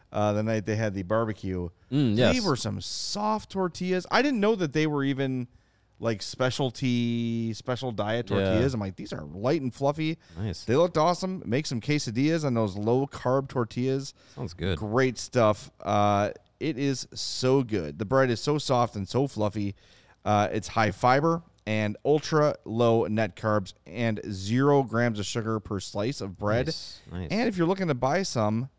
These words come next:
Speaker 1: you can get some. Go to hero dot co, H E R O dot C O, and use the code C H G O for ten percent off.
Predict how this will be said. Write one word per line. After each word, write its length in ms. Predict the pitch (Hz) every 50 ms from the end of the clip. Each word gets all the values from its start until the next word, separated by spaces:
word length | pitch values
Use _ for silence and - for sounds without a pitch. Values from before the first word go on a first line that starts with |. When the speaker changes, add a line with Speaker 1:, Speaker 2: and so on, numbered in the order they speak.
| _ -
Speaker 1:
you 120 | - 165
can 100 | 208 208
get 140 | 170 208 220 -
some. 260 | - 113 98 92 95
Go 160 | 95 120 139
to 80 | 151 127
hero 380 | 110 - 135 143 143 143 151
dot 280 | 156 165 160 185 - -
co, 360 | - 117 101 95 98 127 - _ _ _ _ _ _ _ _ _ _ _ _ _ _ _ _ _ _ _ _
H 220 | - 107 117 - -
E 80 | 127
R 220 | 113 110 107 107 98
O 160 | 98 107 123 127 -
dot 220 | 113 101 98 -
C 280 | - - 160 151 107 95
O, 220 | 82 98 98 -
and 180 | - 110 107 107
use 200 | 117 123 123 107
the 60 | 120 107
code 320 | - 120 113 107 104 101 -
C 300 | - - - - 139 127
H 240 | 117 110 101 - -
G 200 | - 110 101 95
O 160 | 92 90 98
for 160 | - - 113
ten 260 | 104 - - 117 110 101
percent 300 | 117 110 - 117 113 123
off. 260 | 127 95 - -